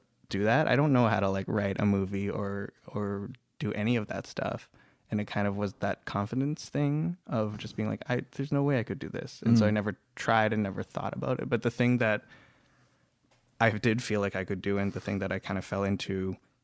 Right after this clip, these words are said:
Speaker 1: like, my first love of writing was kinda doing plays and sketch comedy and, like, um, like, theater stuff.
Speaker 2: Mm-hmm.
Speaker 1: Um,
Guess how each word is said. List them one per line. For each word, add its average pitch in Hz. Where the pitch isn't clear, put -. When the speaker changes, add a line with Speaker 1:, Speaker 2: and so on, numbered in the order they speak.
Speaker 1:
like, 107
my 110
first 113
love 110
of 101
writing 104
was 95
kinda 101
doing 95
plays 95
and 110
sketch -
comedy 95
and, 98
like, -
um, 98
like, -
theater -
stuff. -
Speaker 2:
Mm-hmm. 104
Speaker 1:
Um, 98